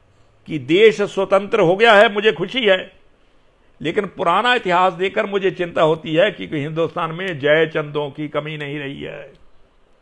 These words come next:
मैं समझता हूँ, बाबा साहब अम्बेडकर का स्मरण करके उत्तरी सीमा में जो हो रहा है, मैंने जितने, ए, संक्षेप में उसकी बात कर सकता था, मैंने की है। लेकिन एक बात मैं समझता हूँ,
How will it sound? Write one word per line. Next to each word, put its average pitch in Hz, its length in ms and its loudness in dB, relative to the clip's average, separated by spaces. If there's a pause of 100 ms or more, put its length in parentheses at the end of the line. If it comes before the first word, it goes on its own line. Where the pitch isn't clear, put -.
(1000)
मैं 120 120 -2
समझता 135 360 -6
हूँ, 113 380 -6 (180)
बाबा 120 260 0
साहब 123 180 -2
अम्बेडकर 120 480 -6
का 120 120 -6
स्मरण 123 320 -8
करके 117 420 -10 (480)
उत्तरी 139 340 -8
सीमा 131 320 -8
में 131 140 -8
जो 117 160 -8
हो 113 140 -8
रहा 110 320 -6
है, - 160 -14 (300)
मैंने 131 460 -8
जितने, 139 680 -8 (300)
ए, 131 360 -2
संक्षेप 127 600 -4
में 127 140 -8
उसकी - 240 -10
बात 117 220 -4
कर 113 120 -4
सकता 113 360 -8
था, 110 260 -10
मैंने 113 240 -8
की 123 200 -12
है। 131 240 -6 (280)
लेकिन 127 240 -8 (100)
एक 135 300 -4
बात 117 240 -2
मैं 113 140 -8
समझता 113 360 -12
हूँ, 104 240 -14